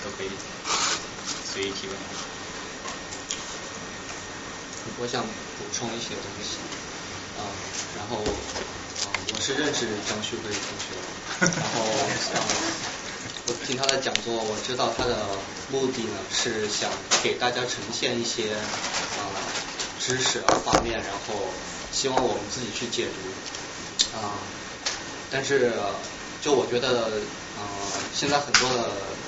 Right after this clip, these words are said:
Speaker 2: 就是态度嘛，是那种当我们面对历史、面对过去的时候，我们会倾向于，啊，依靠一些教条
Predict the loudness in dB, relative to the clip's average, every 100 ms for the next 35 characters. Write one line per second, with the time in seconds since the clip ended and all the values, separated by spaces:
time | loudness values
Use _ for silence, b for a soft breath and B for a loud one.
0 | -8 -8 -8 -8 -8 -4 -2 -2 2 4
1 | 4 0 -4 -2 0 0 -2 -2 -4 -6
2 | -6 -8 -8 -8 -8 -8 -2 4 6 6
3 | 2 2 4 4 4 2 2 2 0 -2
4 | 0 0 2 2 0 0 0 -2 -4 -6
5 | -6 -6 -8 -8 -8 -8 -6 -4 -2 0
6 | 4 6 6 4 2 0 0 -2 -4 -6
7 | -8 -8 -6 -2 -2 0 0 2 4 2
8 | 2 0 0 0 2 2 2